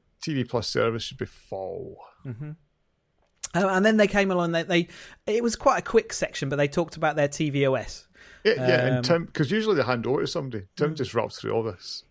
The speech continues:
Speaker 2: Yes, it was a, it was a real quick fire thing, and, and basically on the T V O S, um, the home screen's changed. Um, so there's gonna be full screen previews of, of, uh, like, um, new releases, all those kind of things.
Speaker 1: So, so, so just in that,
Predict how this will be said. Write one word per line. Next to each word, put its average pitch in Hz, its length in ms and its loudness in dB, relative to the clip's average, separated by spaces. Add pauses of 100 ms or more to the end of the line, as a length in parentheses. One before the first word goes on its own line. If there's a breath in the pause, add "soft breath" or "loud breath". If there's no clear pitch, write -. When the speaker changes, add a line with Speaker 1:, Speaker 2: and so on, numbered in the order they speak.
Speaker 2:
Yes, - 320 -4
it 180 80 -6
was 170 160 0
a, 180 100 2
it 202 80 2
was 190 140 4
a 196 40 -4
real 208 180 4
quick - 260 -4
fire 147 500 2 (380 soft breath)
thing, 143 200 0
and, 160 200 0
and 180 180 2
basically 185 500 4
on 185 200 2
the 175 160 2 (160)
T 220 160 2
V 180 120 6
O 151 120 6
S, - 420 0 (380 soft breath)
um, 143 400 2
the 143 80 -2
home 196 220 4
screen's 147 320 -4
changed. 143 720 -4 (440 soft breath)
Um, 135 560 -2
so - 140 -6
there's 143 180 0
gonna 151 160 0
be 147 80 2
full 165 220 2
screen 147 300 2
previews 147 560 2
of, 127 280 -6
of, 127 460 -10
uh, 117 260 -12
like, 117 220 -12 (480)
um, - 560 -18 (340)
new 143 240 0
releases, 135 440 -2
all 135 100 0
those 131 180 -2
kind 131 160 -6
of 123 80 -6
things. 131 580 -6
Speaker 1:
So, 202 220 -4
so, - 0 -
so - 160 -4
just - 240 -4
in 160 80 -2
that, 143 220 -2